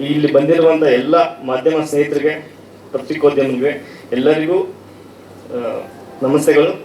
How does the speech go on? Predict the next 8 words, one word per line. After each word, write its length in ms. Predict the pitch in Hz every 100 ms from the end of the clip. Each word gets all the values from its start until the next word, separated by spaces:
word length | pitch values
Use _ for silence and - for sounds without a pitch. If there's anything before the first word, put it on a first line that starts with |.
| - - - - - - -
And 160 | 123 120
ಎಲ್ಲ 400 | 120 139 160 156
ಪ್ರೊಡ್ಯೂಸರ್ಸ್‌ಗೆ 800 | 143 151 156 147 - 175 175 - - - - - -
ಮತ್ತು 140 | 123 131
ಎಲ್ಲ 120 | 151
ಡೈರೆಕ್ಟರ್ಸ್‌ಗೆ 880 | 147 165 - 147 - 185 190 - - -
thank 240 | 160 156
you. 100 | 131